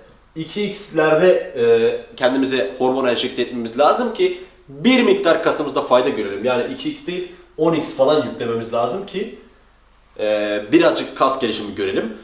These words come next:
E, yani o gördüğünüz makine gibi adamlar zaten öyle böyle dozlar almıyorlar. Sizin birçok, e, "Bu adam ilaç kullanıyor mu, kullanmıyor mu?" dediğiniz adamlar zaten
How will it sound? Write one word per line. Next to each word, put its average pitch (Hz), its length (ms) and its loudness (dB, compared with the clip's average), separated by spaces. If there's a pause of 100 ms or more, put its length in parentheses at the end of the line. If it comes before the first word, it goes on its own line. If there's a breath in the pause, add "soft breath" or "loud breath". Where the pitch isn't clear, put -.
(360 loud breath)
E, 104 80 -6 (440)
yani 143 200 4
o 170 180 2
gördüğünüz 160 380 4
makine 143 420 2
gibi 175 180 0
adamlar 196 360 4
zaten 160 440 2 (520)
öyle 151 320 6
böyle 165 300 4
dozlar 131 320 2
almıyorlar. 101 380 0
Sizin 151 460 -4
birçok, 165 440 -2
e, 120 340 2 (420 loud breath)
"Bu 139 100 4
adam 151 280 4
ilaç 143 260 0
kullanıyor 151 360 4
mu, 139 160 -2
kullanmıyor 156 420 2
mu?" 120 120 0
dediğiniz 156 320 0
adamlar 190 440 0
zaten 160 320 2